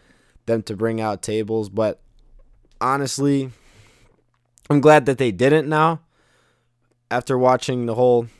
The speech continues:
event, obviously because of what happened in the, in the men's War Games match later in the night.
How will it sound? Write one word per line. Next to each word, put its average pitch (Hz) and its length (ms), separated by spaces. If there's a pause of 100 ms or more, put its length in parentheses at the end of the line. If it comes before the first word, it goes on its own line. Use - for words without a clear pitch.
(120)
event, 127 380
obviously 127 500
because 117 240
of 110 60
what 113 160
happened 117 360
in 104 140
the, 98 180 (1300)
in 104 160
the 95 80
men's 113 680 (1500)
War 110 300
Games 98 380
match 101 320
later 101 320
in 101 140
the 95 80
night. 98 340